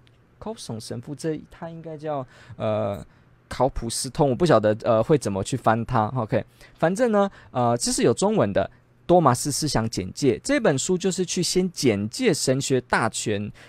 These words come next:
简介多马斯一贯思考的方式有些什么特色，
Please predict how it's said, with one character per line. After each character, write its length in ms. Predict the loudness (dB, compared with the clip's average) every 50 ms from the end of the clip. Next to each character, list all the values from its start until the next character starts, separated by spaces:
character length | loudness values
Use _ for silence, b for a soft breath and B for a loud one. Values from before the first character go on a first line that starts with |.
| B B
简 300 | 0 2 4 4 4 2
介 240 | 2 2 4 4 4 2 _ _ -18 2 6
多 120 | 8 8
马 180 | 8 8 4 2
斯 200 | 0 -2 -4 -2
一 100 | -2 -2
贯 320 | -2 2 4 4 4 4 2
思 400 | -2 -4 -4 -4 -4 -4 -4 -6
考 240 | -4 0 0 0
的 140 | 0 0 -4
方 260 | -4 -2 -2 -2 0
式 260 | -2 -6 -6 -4 -2 -2
有 120 | -2 -2
些 100 | -4 -4
什 160 | -6 -6 -6
么 120 | -8 -8 -8
特 220 | -4 0 0 2 2
色， 380 | 0 -2 0 2 2 2 2